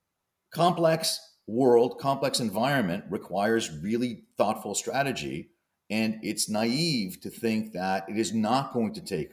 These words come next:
a lot of concentration, right? The,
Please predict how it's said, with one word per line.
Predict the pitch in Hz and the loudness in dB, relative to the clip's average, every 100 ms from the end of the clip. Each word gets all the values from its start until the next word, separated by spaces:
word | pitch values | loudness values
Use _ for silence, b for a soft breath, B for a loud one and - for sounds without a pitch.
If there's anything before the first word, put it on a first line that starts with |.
| - | -12
a | |
lot | 80 80 76 | -6 -4 -6
of | - | -8
concentration, | 76 - 65 65 - - _ _ _ _ _ _ _ | -14 -14 -14 -14 -14 -16 _ _ _ _ _ _ _
right? | 101 120 - _ | -4 -4 -8 _
The, | 98 | -6